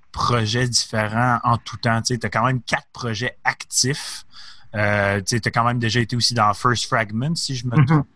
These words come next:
Speaker 1: pas. Euh,
Speaker 2: Ouais.
Speaker 1: donc, tu sais, beaucoup de projets actifs en même temps. C'est comment de gérer tout ça, euh, les tournées puis tout, parce que Beyond Creation est quand même un band qui est assez occupé aussi.
Speaker 2: Mhm.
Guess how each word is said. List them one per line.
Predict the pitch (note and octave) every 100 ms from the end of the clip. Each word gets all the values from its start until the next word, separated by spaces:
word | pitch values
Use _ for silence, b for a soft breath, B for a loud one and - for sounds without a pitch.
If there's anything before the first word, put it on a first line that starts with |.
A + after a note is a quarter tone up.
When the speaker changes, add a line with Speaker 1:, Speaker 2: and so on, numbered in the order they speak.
| _
Speaker 1:
pas. | D3 D3 B B B -
Euh, | G#2+
Speaker 2:
Ouais. | - G#2 G#2
Speaker 1:
donc, | A#2 A2 - -
tu |
sais, | C#3+
beaucoup | G#2+ C#3 -
de | -
projets | - C3+ B2+
actifs | C3+ - E3 -
en | A#2
même | A#2+ A2+ A2
temps. | C3 D3+
C'est | - A2
comment | B2 D#3
de | C3+
gérer | G#2 A2+ A2 B2+
tout | - A#2
ça, | - - - C#3+ D3 B B B B -
euh, | G2 G2 G2
les | G2 G2+
tournées | - A#2 G#2 A#2+ C#3
puis | C3+
tout, | - D3
parce | A2+
que | G#2
Beyond | G#2+ A2
Creation | G#2+ A#2+ G#2+ - B2
est | G#2
quand | G#2
même | G#2 A2
un | G#2+ G2
band | F#2+ G#2 G#2+
qui | G#2+ G#2
est | G#2
assez | G2+ A2
occupé | G2+ - - A2+
aussi. | G2+ F#2 - - D3 F3 B B C#3+
Speaker 2:
Mhm. | C3 C3+